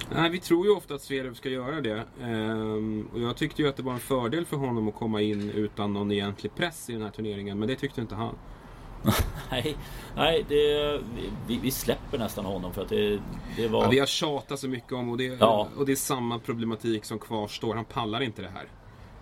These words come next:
Speaker 1: Eh, han
Speaker 2: Nej.
Speaker 1: är nära att ryka mot, mot Taylor Fritz, som gör, som är i bra form och gör en bra turnering, men, men, eh, han, han ska inte, Zverev ska inte få spö av honom, och sen så,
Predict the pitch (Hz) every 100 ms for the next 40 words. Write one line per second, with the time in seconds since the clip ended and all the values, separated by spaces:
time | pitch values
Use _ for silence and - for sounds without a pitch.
0 | - 95 92 90 87 139 120 120 120 110
1 | 120 117 117 107 104 107 104 104 107 104
2 | - 110 104 - 143 120 - - - -
3 | 110 104 107 104 113 110 104 120 123 -
4 | 139 123 110 107 104 - 110 123 110 107
5 | 104 104 104 101 101 - - - - -
6 | 101 98 98 98 107 113 107 113 110 -
7 | 104 101 98 101 101 101 92 117 113 120
8 | 107 - 101 107 104 104 107 110 104 -
9 | 110 104 - 107 104